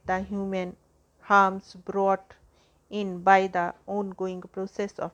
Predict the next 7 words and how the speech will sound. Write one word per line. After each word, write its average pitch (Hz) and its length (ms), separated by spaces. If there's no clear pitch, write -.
development. 170 600
It 196 220
was 180 240
also 190 460
felt 202 440
that 196 380
together 202 680